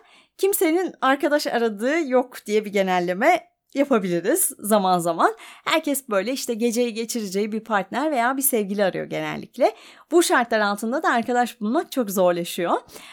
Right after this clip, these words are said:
Ama işte hayat böyle onun şusu şöyle, bunun busu böyle diyerek de geçmiyor. Her noktada iyi anlaştığımız bir arkadaş bulmak çok zor ve aslında hedef de bu olmamalı.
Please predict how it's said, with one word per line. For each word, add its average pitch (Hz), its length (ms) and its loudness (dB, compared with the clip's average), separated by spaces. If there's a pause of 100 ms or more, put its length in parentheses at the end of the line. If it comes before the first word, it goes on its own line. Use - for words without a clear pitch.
(220)
Ama 320 160 2
işte 392 220 0
hayat 330 400 2
böyle 302 220 0
onun 320 360 0
şusu 330 400 -6
şöyle, 320 580 -2
bunun 320 320 -4
busu 311 300 -6
böyle 254 320 0
diyerek 233 340 -4
de 403 60 -6
geçmiyor. 277 640 -4 (260)
Her 392 240 2
noktada 226 360 0
iyi 311 300 2
anlaştığımız 220 760 -2
bir 269 100 -4
arkadaş 262 600 -2
bulmak 330 480 0
çok - 280 -4
zor 196 420 -4 (300)
ve 277 80 8
aslında 339 360 4
hedef 330 360 -2
de 311 120 -4
bu 277 200 0
olmamalı. 185 560 -2